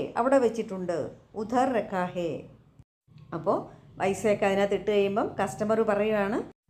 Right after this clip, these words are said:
"ശരി, അക്കൗണ്ടിൽ ഇട്ടിട്ടുണ്ട്." അതെങ്ങനെ പറയും? "ടീക്ക് ഹേ, ആപ്കെ ഖാത്തേ മേ ഡാലാ ഹേ." ഖാത്ത എന്ന് പറഞ്ഞാൽ അക്കൗണ്ട് എന്നാണ് അർത്ഥം. "ആപ്കെ ഖാത്തേ മേ ഡാലാ ഹേ," നിങ്ങളുടെ അക്കൗണ്ടിൽ ഇട്ടിട്ടുണ്ട്. "ചെക്ക്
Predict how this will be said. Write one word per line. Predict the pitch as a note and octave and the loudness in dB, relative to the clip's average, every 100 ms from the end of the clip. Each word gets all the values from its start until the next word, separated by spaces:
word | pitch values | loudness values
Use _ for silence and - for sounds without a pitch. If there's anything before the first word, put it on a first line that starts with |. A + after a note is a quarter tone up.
| - - - | -20 -20 -20
"ശരി, | - A#3 A3 C4 A4 - _ | 0 4 4 2 -2 -6 _
അക്കൗണ്ടിൽ | G#3+ - C#4+ D4+ C#4+ D4 | -6 0 6 6 6 4
ഇട്ടിട്ടുണ്ട്." | C4+ C#4+ D4+ A3+ G#3 G3+ G#3 D#3 - - | 2 0 -6 -4 0 4 4 2 -2 -4
അതെങ്ങനെ | C4 C#4+ C#4+ | 2 2 2
പറയും? | C4+ C4+ C4+ C#4 - _ _ _ _ | 2 2 2 0 -6 _ _ _ _
"ടീക്ക് | A#3 A#3+ A#3+ | -2 -2 0
ഹേ, | D#4 A#4+ - - _ | 0 0 -6 -20 _
ആപ്കെ | F3+ G3 - G#3+ G#3 | -2 -2 0 -4 -2
ഖാത്തേ | A3 G3+ G3+ A#3+ B3 | 0 0 2 0 2
മേ | B3+ B3+ | 2 0
ഡാലാ | A3 G#3+ G#3 G#3 | 2 2 2 2
ഹേ." | G#3 G3 F#3+ D3+ - - _ _ | 2 0 -2 -2 -6 -16 _ _
ഖാത്ത | - A3 A#3 A#3 | 0 2 2 2
എന്ന് | C4 C4+ | 2 4
പറഞ്ഞാൽ | C4+ A#3+ A#3+ B3 G4+ - | 4 2 -2 0 -2 -2
അക്കൗണ്ട് | G3+ - B3 C4+ C4 | -8 -2 4 4 4
എന്നാണ് | A3+ D3+ | 2 0
അർത്ഥം. | C#3+ - G#2 - - _ | -4 -8 -14 -16 -20 _
"ആപ്കെ | G3 A3+ A#3 C#4+ C#4 | -2 -2 0 -2 2
ഖാത്തേ | A#3 A3+ D4 D4+ | 2 2 2 2
മേ | F4 | 2
ഡാലാ | E4 B3 A3+ A3 | 2 4 4 2
ഹേ," | G3+ G#3+ D3 - - _ F3+ | 0 -2 -2 -6 -18 _ -4
നിങ്ങളുടെ | G3 G3+ G3+ | 0 2 2
അക്കൗണ്ടിൽ | F#3 G#3 G#3+ A3+ G4 - | 2 0 0 0 -2 -2
ഇട്ടിട്ടുണ്ട്. | C#4 C#4+ E4 C#4 G#3+ F3 C3+ - - - _ _ _ _ _ _ | -4 -2 -2 0 0 0 0 -4 -18 -20 _ _ _ _ _ _
"ചെക്ക് | - C#4+ C#4+ E4+ | -2 -2 -2 -2